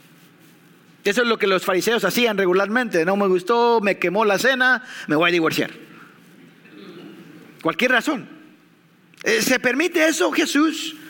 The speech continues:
Rabí?" Versículo cuatro, Jesús les respondió, "¿No han leído que aquel que los creó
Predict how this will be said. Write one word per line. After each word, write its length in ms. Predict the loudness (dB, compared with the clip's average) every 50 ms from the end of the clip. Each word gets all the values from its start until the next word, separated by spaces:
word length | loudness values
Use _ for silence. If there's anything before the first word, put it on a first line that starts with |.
| -14 -6
Rabí?" 520 | -2 0 0 0 0 0 0 0 0 -2 -6 -10 -12 -8 -4
Versículo 400 | -4 -2 -2 0 0 0 0 0
cuatro, 260 | 2 0 0 0 0
Jesús 220 | 0 0 2 2 2
les 100 | 2 2
respondió, 640 | 2 0 0 0 -2 0 2 2 2 2 0 -2 -6 -10 -18 -20 -20 -20 -20 -20 -20 -20 _ _ _ _ _ -20 -20 -18 -8 -4
"¿No 240 | 0 2 2 2 2
han 140 | 2 2
leído 680 | 2 2 2 2 2 2 2 2 0 0 0 -2 -2 -4 -8 -16 -20 -20 -20 -20 -20 -20 -20 -20 -20 -20 _ -20 -20 -20 -10 -4
que 140 | -2 0
aquel 1000 | 0 0 0 -2 -2 0 2 4 4 4 4 2 2 2 2 0 -2 -4 -10 -16 -16 -20 -20 -14 -6 -2
que 160 | 0 0 2
los 300 | 2 2 0 -2 -4 -4
creó 800 | -4 -2 0 2 2 4 4 4 4 4 2 2 0 0 -2